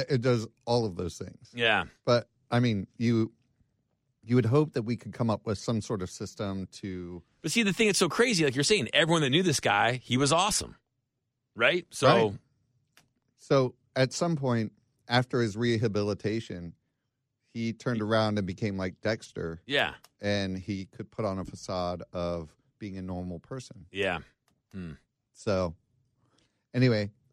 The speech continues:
Speaker 1: um,
Speaker 2: Are you normal? <laughs> I was like,
Speaker 1: I hope so.
Speaker 2: "It's not, it's normal." <laughs> Stories like
Speaker 1: Um,
Speaker 2: this freak me out.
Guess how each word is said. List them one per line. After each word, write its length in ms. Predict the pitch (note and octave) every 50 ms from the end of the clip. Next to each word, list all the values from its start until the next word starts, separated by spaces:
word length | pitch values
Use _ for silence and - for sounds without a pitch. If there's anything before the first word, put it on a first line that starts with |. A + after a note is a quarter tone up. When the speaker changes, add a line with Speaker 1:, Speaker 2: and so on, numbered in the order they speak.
| -
Speaker 1:
um, 500 | G#2+ G#2 G#2 G#2 G#2 G2+ G2 F#2+ G2 G2 - _ _ _ _ _ _ _ _ -
Speaker 2:
Are 60 | E2
you 100 | G#2+ C#3+
normal? 400 | D3+ D#3 D3+ D#3 D#3 E3+ E3 D#3+ - _
<laughs> 100 | _ -
I 40 | B2 F#2+ - - - - - -
was 880 | F#3 C3 C#3+ - - - - G3 - - G#3 F#3+ - - - D#3 - -
like, 120 | - - A#2
Speaker 1:
I 40 | A#2+
hope 180 | C3+ F#3 A#3+
so. 220 | - - A#2+ A2+ A2+
Speaker 2:
"It's 80 | C#3 A#2+
not, 120 | C3+ - A#2+ A2+ -
it's 180 | - D#3 - -
normal." 440 | C3+ C#3+ - - C3+ - - - -
<laughs> 680 | - _ - A#2+ - - - _ _ _ _ _ _ _
Stories 200 | _ - G3 F#3
like 120 | A2 A2 -
Speaker 1:
Um, 40 | G#2
Speaker 2:
this 140 | F#3 E3 -
freak 280 | - - F3+ F3 -
me 140 | D3+ D#3+ D#3 -
out. 300 | - D#3+ D#3 A2+ G2+